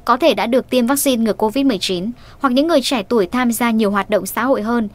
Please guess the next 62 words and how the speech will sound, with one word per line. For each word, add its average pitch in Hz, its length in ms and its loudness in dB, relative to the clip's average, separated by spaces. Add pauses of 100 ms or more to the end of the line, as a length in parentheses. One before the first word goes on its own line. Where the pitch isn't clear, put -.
(160)
khiến 277 240 2
gia 320 180 -4
tăng 302 260 -2
khả 226 140 -4
năng 196 200 -4
lây 196 120 0
nhiễm. 190 220 -2 (1040)
W 240 240 0
H 262 160 0
O 240 200 0
cũng 233 220 -2
đưa 269 120 4
ra 240 220 -2
khả 226 160 -2
năng 214 200 -2
virus 247 240 0
sars 247 280 -2
cov 226 180 -2 (100)
hai 220 260 -2 (180)
xuất 349 200 -2
hiện 294 260 2
tại 196 180 -4
các 302 140 -4
trường 214 220 0
học 196 240 -2 (200)
khi 320 240 -2
ngày 254 260 0
càng 202 180 -4
đông 269 140 2
học 233 180 -2
sinh 262 340 0
trở 220 180 0
lại 170 140 -6
lớp 220 140 -4
học. 208 240 -4 (1040)
Bên 254 120 4
cạnh 226 160 -2
đó, 202 280 2
W 269 220 0
H 320 160 -6
O 247 180 0
cho 226 180 -2
biết 277 200 2 (380)
năm 302 140 2
mươi 349 60 2
mốt 381 60 0
phần 269 160 0
trăm 277 260 0
trong 277 200 -4
tổng 247 180 -4
số 190 240 -4
một 247 220 -2
trăm 269 180 -4
hai 277 140 -4
mươi 277 120 0
ba 269 220 0
triệu 247 260 -2
ca 226 140 -4
mắc 277 200 -2
covid 262 260 -2
mười 269 120 0
chín 196 340 -2